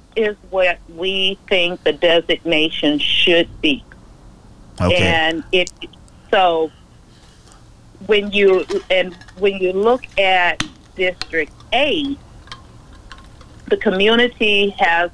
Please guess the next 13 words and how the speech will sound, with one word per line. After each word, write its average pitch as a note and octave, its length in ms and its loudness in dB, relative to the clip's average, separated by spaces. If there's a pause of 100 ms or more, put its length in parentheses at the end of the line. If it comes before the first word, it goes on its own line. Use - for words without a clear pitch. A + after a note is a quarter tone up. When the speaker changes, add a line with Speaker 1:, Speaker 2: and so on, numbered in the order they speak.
Speaker 1:
been F3 280 -2
very F#3 440 0
outspoken F3 1120 -2
about D3+ 520 0 (580)
what A3 200 2 (280)
they G3 260 0 (160)
want F3 440 2 (200)
in D#3+ 340 0 (120)
their, G3+ 400 2 (400)
in E3 320 0
every G3 560 -2 (400)
area F3+ 600 0 (120)
of F3 320 0